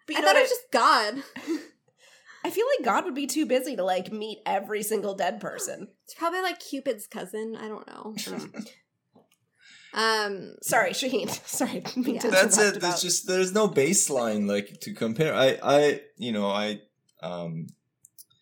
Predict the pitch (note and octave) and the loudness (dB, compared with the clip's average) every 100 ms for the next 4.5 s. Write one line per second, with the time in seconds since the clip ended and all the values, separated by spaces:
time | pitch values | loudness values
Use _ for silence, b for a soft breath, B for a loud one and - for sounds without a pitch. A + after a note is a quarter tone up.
0 | b b _ _ _ G2 G#2 F#2 G#2 A#2+ | b b _ _ _ -2 -2 0 2 2
1 | A#2 G#2+ - F#2+ A2 G#2 F#2 F2+ F2+ D2+ | 2 -2 2 2 4 4 4 2 -2 -4
2 | - F2 B1 F2 F2+ E2+ G2+ G2+ G2 G2 | -4 -4 -2 -4 -4 -4 -2 0 0 -2
3 | G2+ G2 F2+ - F2+ F2 F2+ F2+ A2+ A#2+ | -2 -2 -6 -6 -6 -4 -4 -2 -2 -2
4 | A2 - F#2+ F2+ - | -2 0 0 0 -6